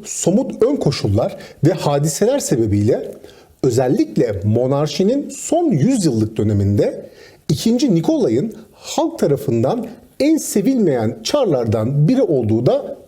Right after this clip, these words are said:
aşikardır. İlginçtir, kendisine karşı kurulan komplolara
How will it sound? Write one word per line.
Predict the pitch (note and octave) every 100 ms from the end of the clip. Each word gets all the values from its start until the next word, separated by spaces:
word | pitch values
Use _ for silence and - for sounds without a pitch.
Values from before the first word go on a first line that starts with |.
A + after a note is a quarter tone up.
| - -
aşikardır. | D#3 C3+ C3+ A2 G2 - - - _ _ _ _ _ _ _ _ _ _ _ _ - _ - - - - - -
İlginçtir, | G#3+ F#4+ E4+ - D3+ - - - _ -
kendisine | D3 C#3+ F3+ - E4+
karşı | E4+ D3 - -
kurulan | C3 B2 D3+ B3 -
komplolara | - C#4 D4 C#3 G2+ G2+ E3+ -